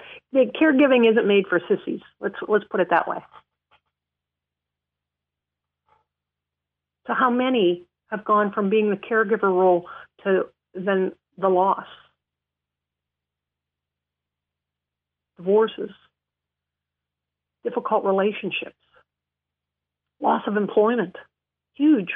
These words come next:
right now, guys. Our schedules, our, everything is disrupted. Everything we build our life around, our whole foundation, disrupted.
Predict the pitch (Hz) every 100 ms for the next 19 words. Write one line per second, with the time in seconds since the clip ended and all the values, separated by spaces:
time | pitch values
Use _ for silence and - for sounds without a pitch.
0 | - 175 - 156 - 180 - 208 233 -
1 | _ _ _ - 180 - 277 269 190 160
2 | - 196 - 196 - 247 285 285 254 -
3 | _ - - 311 - - _ _ _ -
4 | 294 320 311 330 285 233 247 233 233 226
5 | 226 269 302 220 - - - 196 - _
6 | _ _ _ _ _ _ _ 226 202 269
7 | - 247 233 208 233 254 - 202 - _
8 | _ _ _ 214 - 247 262